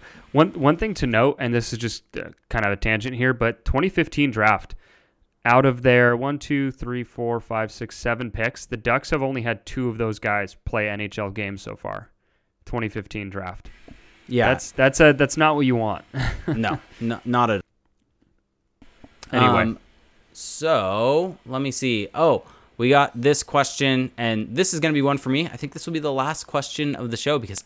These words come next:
Speaker 2: I don't think you're gonna have any thoughts on it. So, we're gonna end with this one. It came from Lewis, and I bet you can imagine where it's going. But Lewis asked, "How about that A E W pay-per-view yesterday?"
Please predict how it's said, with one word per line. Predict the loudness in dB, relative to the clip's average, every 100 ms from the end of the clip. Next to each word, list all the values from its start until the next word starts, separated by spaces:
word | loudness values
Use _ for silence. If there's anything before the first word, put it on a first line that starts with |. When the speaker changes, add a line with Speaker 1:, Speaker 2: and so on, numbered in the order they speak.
| -6
Speaker 2:
I | -4
don't | -4 -4
think | -8
you're | -4
gonna | -2 -2
have | -2 -4
any | -4 -2
thoughts | 0 2 2 0
on | -6
it. | -6 -18 _ _ _ _ _ _ _ _ _ _ _ _
So, | 0 4 4
we're | 2 0
gonna | 2
end | 2 2
with | 0 0
this | -2
one. | -2 -6
It | -4
came | -2 0
from | 0 0
Lewis, | 2 2 0 -6 -6
and | -2 -2 -2 -6
I | -6
bet | -4 -2
you |
can | -4 -4
imagine | 0 2 2 0 2
where | 2
it's | 0
going. | 0 -2 -2 -6 -16 _ _ _ _ _ 0
But | 2 2 _ _ _
Lewis | -6 2 4 4 2
asked, | 2 2 0 -8 -6
"How | 0
about | 2 2 2
that | 2 0
A | -4
E | -4 -4
W | 0 0 0 -4
pay-per-view | -2 -2 0 -2 -2 -8 -10 -18 _ _ -6
yesterday?" | -2 -2 -2 -2 -2 -6 -14